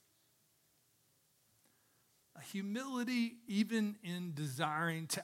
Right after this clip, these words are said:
ask you the hard question of, "God, reveal my heart." Lord, I pray you'd guard us against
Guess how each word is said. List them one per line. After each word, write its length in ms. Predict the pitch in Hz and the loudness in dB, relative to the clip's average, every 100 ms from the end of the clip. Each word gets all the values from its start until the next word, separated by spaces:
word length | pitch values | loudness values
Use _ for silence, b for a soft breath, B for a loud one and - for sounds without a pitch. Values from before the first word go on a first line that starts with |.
| - | -4
ask 460 | 143 147 - - | -2 0 2 0
you 240 | 160 151 143 | 0 0 0
the 140 | 139 | -2
hard 420 | 120 147 151 147 | -2 0 0 -2
question 640 | - 160 139 - - 151 147 | -6 -8 0 0 0 -2 -6
of, 200 | 131 117 | -10 -6
"God, 400 | 139 147 147 127 | 4 6 6 2
reveal 420 | 135 113 143 139 | -6 -4 -4 -2
my 160 | 131 | -4
heart." 440 | 110 165 208 160 - _ _ _ _ _ _ _ _ _ _ _ b b b b b - | -2 -2 -2 -6 -14 _ _ _ _ _ _ _ _ _ _ _ b b b b b -12
Lord, 220 | 180 196 | -4 2
I 80 | 165 | 2
pray 640 | - 185 214 208 165 127 - _ _ _ _ b b b | 0 4 6 8 6 0 -12 _ _ _ _ b b b
you'd 260 | - 185 147 | -4 -2 2
guard 380 | 190 202 214 202 | 8 12 12 10
us 460 | 170 143 - - - _ _ _ _ _ _ | 2 -2 -8 -8 -12 _ _ _ _ _ _
against 840 | 180 151 131 196 208 - - - | -6 -6 0 2 2 0 0 -2